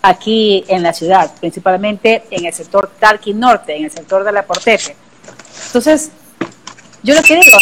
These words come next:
¿no? O sea, hay delincuencia en Brasil, por ejemplo, en el mismo México. México es impresionante. Yo cuando fui a hacer unos cursos de una beca hace algunos años en México, eh, te estoy hablando en los, en los noventas, a uno de los compañeros becarios lo robaron.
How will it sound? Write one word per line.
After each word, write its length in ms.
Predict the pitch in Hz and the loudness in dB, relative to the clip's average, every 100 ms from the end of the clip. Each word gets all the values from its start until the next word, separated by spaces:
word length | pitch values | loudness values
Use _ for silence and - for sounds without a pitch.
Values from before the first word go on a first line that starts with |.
| 220 | 2
¿no? 100 | 233 | 0
O 60 | |
sea, 360 | 202 214 190 185 - - _ - - | -2 0 0 0 -6 -20 _ -20 -2
hay 120 | 247 | 2
delincuencia 560 | 339 330 247 226 220 208 | 4 2 2 0 0 -2
en 60 | |
Brasil, 480 | 170 156 - 214 320 | -2 -2 -2 -2 -2
por 100 | 190 | -2
ejemplo, 460 | 175 190 262 247 226 220 202 | -4 0 0 0 0 0 -2
en 140 | 180 | -4
el 80 | 165 | -4
mismo 240 | 226 233 | 0 2
México. 640 | 214 262 339 269 277 247 247 247 196 | 4 4 6 4 2 4 4 2 2
México 440 | 262 339 - 277 208 156 | 2 2 2 2 2 -4
es 60 | 151 | -14
impresionante. 640 | 180 190 185 170 190 254 202 | -16 -12 -12 -6 -4 -4 -2
Yo 100 | 208 | -4
cuando 240 | 226 208 | -4 -4
fui 240 | 220 240 | -2 2
a 120 | 226 196 | 2 2
hacer 340 | - 190 208 | -2 -10 -8
unos 160 | 226 214 | -8 -6
cursos 340 | 220 214 226 | -4 -4 -6
de 240 | 208 170 - - - _ - | -8 -10 -8 -4 -4 _ -8
una 220 | 208 226 | -2 0
beca 340 | 208 220 226 202 | 2 2 4 2
hace 160 | 190 | 0
algunos 280 | 190 214 202 | -6 -6 -8
años 220 | 226 220 | -8 -8
en 60 | 202 | -4
México, 280 | 226 247 190 | 0 0 0
eh, 240 | 160 151 | -2 -4
te 80 | 156 | -4
estoy 140 | 151 208 | -2 0
hablando 300 | 254 240 165 | 0 0 -2
en 140 | 165 | -4
los, 140 | 156 | -6
en 180 | - 180 | -10 -12
los 120 | 185 | -4
noventas, 420 | 214 277 214 233 - - - - - | 0 2 4 2 2 -10 -10 -10 0
a 100 | 220 | 4
uno 80 | 285 | 6
de 80 | 311 | 6
los 100 | 285 | 2
compañeros 380 | 240 247 294 | -2 0 2
becarios 300 | 269 240 359 | 2 0 0
lo 60 | 285 | -2
robaron. 440 | - 175 247 160 | 0 2 2 -2